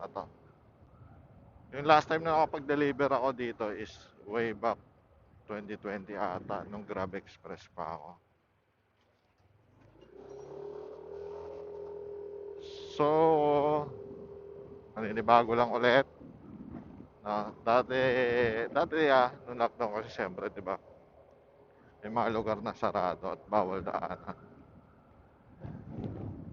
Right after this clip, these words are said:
So, ngayon, pwedeng pwede na. Yung iba, open na. Sonia Rosario.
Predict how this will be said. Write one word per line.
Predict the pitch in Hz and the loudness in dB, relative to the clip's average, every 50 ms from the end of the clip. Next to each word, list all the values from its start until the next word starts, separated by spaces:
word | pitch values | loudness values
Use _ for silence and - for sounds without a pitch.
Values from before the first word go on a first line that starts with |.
| - - - - - - - - - - - - - - - - - - - - - - - | -16 -18 -20 -20 -20 -20 -20 -20 -20 -20 -20 -20 -20 -20 -20 -20 -20 -20 -20 -20 -20 -16 -10
So, | - 120 127 | -8 -6 -2
ngayon, | 131 135 135 127 117 104 117 107 113 - - - - | 2 2 4 4 4 2 0 -2 -6 -12 -18 -14 -6
pwedeng | - 113 107 110 101 123 113 95 - | -4 -2 -2 -2 -2 -4 -8 -6 -4
pwede | 110 107 104 95 95 101 101 | -2 -2 -2 -2 -4 -6 -6
na. | 95 110 120 - - - - - - - | -4 -4 -4 -4 -4 -6 -6 -8 -8 -6
Yung | - - - | -6 -6 -6
iba, | - 98 - 107 92 98 78 80 - - - - - - - - - - - - - - - - - - - - - - - | -6 -6 -4 -2 -2 -2 -4 -4 -8 -12 -20 -20 -20 -20 -20 -20 -20 -20 -20 -20 -20 -20 -20 -20 -20 -20 -20 -20 -20 -12 -8
open | 104 101 98 - - 113 92 95 90 | -6 -6 -6 -6 -6 -6 -6 -6 -4
na. | 98 107 92 87 87 - - - - - - - - _ _ _ _ _ _ _ _ _ _ _ _ _ _ _ _ _ _ _ _ _ _ _ _ _ - - - - - _ _ _ _ _ _ _ _ _ _ _ _ _ _ _ _ _ _ _ - - - - - - - - - _ _ _ _ _ _ _ _ _ _ _ _ _ _ _ _ _ _ _ _ _ - - - - _ _ _ _ - | -4 -4 -4 -4 -8 -12 -16 -20 -20 -20 -20 -20 -20 _ _ _ _ _ _ _ _ _ _ _ _ _ _ _ _ _ _ _ _ _ _ _ _ _ -20 -20 -20 -20 -20 _ _ _ _ _ _ _ _ _ _ _ _ _ _ _ _ _ _ _ -20 -20 -20 -20 -20 -20 -20 -20 -20 _ _ _ _ _ _ _ _ _ _ _ _ _ _ _ _ _ _ _ _ _ -20 -20 -20 -20 _ _ _ _ -12
Sonia | - 107 107 101 107 107 98 98 | -8 -8 -8 -6 -8 -8 -8 -8
Rosario. | 98 98 - - 95 95 90 90 98 92 92 | -8 -10 -8 -6 -6 -6 -6 -6 -10 -12 -14